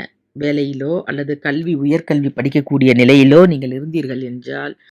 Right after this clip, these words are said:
மிகப்பெரிய வெற்றி உங்களுக்கு கிடைக்கும். புண்ணிய காரியங்களுக்காக ஒரு தொகையை செலவிடக்கூடிய ஒரு வாய்ப்பு கிடைக்கும். ஊதிய உயர்வு உங்களுக்கு பல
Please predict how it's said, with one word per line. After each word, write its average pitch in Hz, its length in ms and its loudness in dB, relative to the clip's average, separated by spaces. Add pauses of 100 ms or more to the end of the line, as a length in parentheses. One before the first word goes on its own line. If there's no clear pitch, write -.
(240)
மிகப்பெரிய 202 640 -2
வெற்றி 151 320 -4
உங்களுக்கு 127 380 -8
கிடைக்கும். 131 480 -12 (540)
புண்ணிய 208 400 0
காரியங்களுக்காக 160 760 -4
ஒரு 143 180 -4
தொகையை 170 400 -4
செலவிடக்கூடிய 143 840 -8
ஒரு 127 160 -10
வாய்ப்பு 127 340 -12
கிடைக்கும். 131 460 -12 (520)
ஊதிய 160 440 -6
உயர்வு 131 560 -8 (400)
உங்களுக்கு 139 460 -8 (520)
பல 160 200 -4